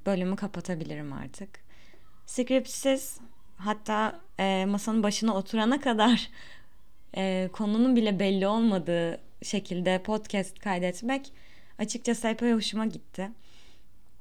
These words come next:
Daha böyle aklımdan geçeni söylediğim, yine tabii dediğim gibi düşünerek konuşan bir insanım, tartarak <laughs> konuşuyorum.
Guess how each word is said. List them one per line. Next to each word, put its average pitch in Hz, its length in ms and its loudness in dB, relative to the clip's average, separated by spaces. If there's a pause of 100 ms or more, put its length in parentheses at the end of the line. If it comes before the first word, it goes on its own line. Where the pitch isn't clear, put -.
(380)
Daha 233 260 2
böyle 190 260 4
aklımdan 185 540 0
geçeni 175 460 -2
söylediğim, 175 760 -2 (280)
yine 226 220 4
tabii 185 240 -4 (200)
dediğim 185 320 2
gibi 165 200 -4
düşünerek 156 460 -4
konuşan 151 440 -6
bir 151 60 -4
insanım, 151 440 -8
tartarak 165 520 -4
<laughs> - 60 -8
konuşuyorum. 175 560 -2